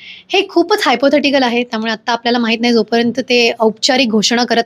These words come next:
नाही तोपर्यंत या सगळ्या अफवा आहेत, चर्चा आहेत, त्याच्यावरती किती विश्वास ठेवावा, अ, हे प्रश्नार्थी आहे. पण, अ, महाराष्ट्राच्या संस्कृती आणि राजकीय आणि सामाजिक परिस्थितीसाठी,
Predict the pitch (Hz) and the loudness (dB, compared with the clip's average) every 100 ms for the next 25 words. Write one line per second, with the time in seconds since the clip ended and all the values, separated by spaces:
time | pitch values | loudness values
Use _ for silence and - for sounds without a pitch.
0 | 240 233 214 214 220 220 226 220 214 208 | -2 -2 -2 -4 -4 -2 -2 -2 -2 -2
1 | 220 202 - 220 214 196 208 214 202 - | -2 -2 -2 0 0 -2 -2 -2 -2 -2
2 | 208 202 202 202 - 202 220 208 226 208 | -2 -2 -4 -8 -6 -8 -8 -4 -2 0
3 | 214 196 - 196 196 202 208 - - - | 0 -2 0 0 2 0 -2 -10 -20 -18
4 | - 226 196 190 208 196 - 220 226 233 | -4 0 2 2 0 -2 -2 -2 -2 -2
5 | 208 202 - - - - - 285 285 254 | -2 -2 -8 -20 -20 -14 -2 0 2 2
6 | 240 240 226 233 247 240 233 226 220 233 | 2 2 0 -2 -10 -10 -8 -4 -2 -2
7 | 262 - 277 277 277 269 233 233 - 254 | -4 -2 -2 0 0 0 -2 -4 -4 -2
8 | 247 240 233 214 220 202 190 220 226 214 | -2 -2 -2 -4 -2 -2 -2 -2 0 2
9 | 208 202 214 - 190 190 226 277 285 220 | 2 0 -4 -2 -4 -2 0 -2 0 0
10 | 220 - 226 220 208 214 220 | 0 -2 -2 -2 -4 -2 -4